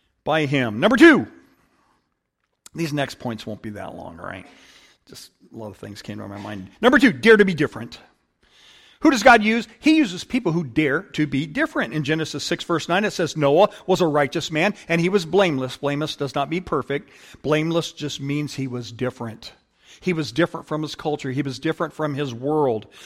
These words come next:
He was different among the people of his time, and he walked with God. Morally, Noah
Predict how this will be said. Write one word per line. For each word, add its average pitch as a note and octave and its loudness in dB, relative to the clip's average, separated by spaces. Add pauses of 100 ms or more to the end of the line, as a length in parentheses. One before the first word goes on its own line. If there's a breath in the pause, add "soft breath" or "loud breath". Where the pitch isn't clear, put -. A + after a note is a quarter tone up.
(160 loud breath)
He A3 4
was G3+ 2
different C4 4
among B3 6
the A#3 8
people B3 2
of G#3 6
his G3 2
time, A3 2 (180 loud breath)
and G3 4
he F#3+ 4
walked A3 6
with A3+ 0
God. D#3+ 4
Morally, F3+ 8 (280 loud breath)
Noah G3+ 10